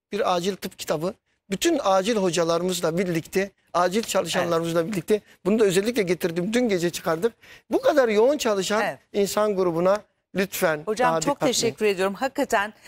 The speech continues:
Speaker 2: e, hepiniz haklarınızı bize helal ediniz. Zor bir dönem. E, çok teşekkür ediyorum konuk olduğunuz için
Speaker 1: Ben
Speaker 2: de
Speaker 1: teşekkür ederim.
Speaker 2: programımıza.
Speaker 1: Sağ olun.
Speaker 2: Sevgili seyirciler, çocukları ve gençler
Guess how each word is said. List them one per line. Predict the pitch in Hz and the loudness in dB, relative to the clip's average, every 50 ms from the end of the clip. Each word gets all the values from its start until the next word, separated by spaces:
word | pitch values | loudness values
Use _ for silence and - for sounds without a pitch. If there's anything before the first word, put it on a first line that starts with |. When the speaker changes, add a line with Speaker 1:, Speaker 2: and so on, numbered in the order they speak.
| - - - _ - | -20 -20 -12 _ -2
Speaker 2:
e, | 175 180 175 175 175 170 175 170 - _ _ - | 0 0 0 0 0 -2 -2 -6 -10 _ _ -6
hepiniz | 311 311 - 262 262 233 - | -6 -4 -4 -4 -4 -4 -2
haklarınızı | 220 233 226 - - 226 220 214 214 196 220 | -4 -4 -4 0 0 0 0 0 -2 -4 -6
bize | 202 202 233 226 | -2 -2 -2 0
helal | 214 208 208 208 208 208 196 | 0 2 2 2 2 2 0
ediniz. | 196 190 175 180 185 220 233 208 | -2 -2 -2 -4 -4 -6 -6 -2
Zor | 170 180 175 170 156 | 0 0 2 2 0
bir | 139 135 | -2 -4
dönem. | 139 147 139 135 127 190 220 330 - _ - - - - - - - - | -4 -2 0 0 0 0 0 -4 -10 _ -20 -20 -18 -18 -20 -10 -4 -2
E, | 175 170 170 165 165 165 165 | 0 2 2 2 2 0 0
çok | - 262 302 - - | -2 -2 -4 -2 -2
teşekkür | 294 240 - 254 233 - - 226 | -2 -2 0 -2 -4 -2 -2 -2
ediyorum | 196 160 156 165 170 175 185 - | -2 0 0 -2 -2 -2 -6 -6
konuk | - 208 165 151 143 - | -6 -6 -6 -4 -2 0
olduğunuz | 160 143 131 151 156 151 147 131 - | 0 0 0 -2 -4 -6 -6 -8 -8
için | - 160 | -4 -2
Speaker 1:
Ben | 165 160 165 | -2 0 0
Speaker 2:
de | 202 | 0
Speaker 1:
teşekkür | 180 - - 175 156 139 160 | 0 2 2 2 2 2 2
ederim. | 143 139 | 0 0
Speaker 2:
programımıza. | 135 135 135 - - - | 0 -2 -6 -8 -8 -8
Speaker 1:
Sağ | - - - | -6 -6 -8
olun. | - - - - - - - - _ - | -8 -8 -12 -16 -18 -18 -20 -20 _ -2
Speaker 2:
Sevgili | 339 339 302 339 349 | -2 -2 -2 -2 -4
seyirciler, | - - 269 226 - 170 170 156 147 156 156 - _ _ _ _ _ - | -2 -2 -2 -2 -2 -2 -2 0 -2 -2 -6 -12 _ _ _ _ _ -6
çocukları | - 294 302 262 302 - _ 294 269 262 277 302 262 | -4 -4 -2 -2 -6 -4 _ 0 0 2 0 0 0
ve | 269 262 | 0 0
gençler | 226 175 226 226 226 220 - - - 226 208 185 170 165 | 0 0 -2 -2 -2 -4 -6 -2 0 0 0 0 -2 -6